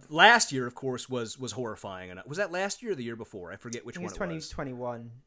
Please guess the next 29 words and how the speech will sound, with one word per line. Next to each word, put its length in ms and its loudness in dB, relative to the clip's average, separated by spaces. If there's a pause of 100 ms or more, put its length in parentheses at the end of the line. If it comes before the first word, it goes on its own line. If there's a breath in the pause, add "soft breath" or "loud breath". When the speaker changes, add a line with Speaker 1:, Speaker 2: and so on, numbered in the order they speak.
(160)
Speaker 1:
Yeah, 300 -2
so 160 -2
twenty 280 0
twenty-one, 440 0
winter 220 -2
of 80 -2
twenty 200 -6
twenty-one, 300 -4
of 80 -10
course, 180 -4
there 180 -2
were 180 -2
people 340 -6
who 80 -6
died 500 2 (240 soft breath)
because 240 -6
of 80 -8
that 180 -8
freeze, 600 0 (260 soft breath)
uh, 240 -10
and 140 -8
that 140 -2
horrible 340 0
thing. 320 -4 (240 soft breath)
And 120 4
then 300 6 (100)
this 300 4
year, 280 -2 (180)
I, 100 -2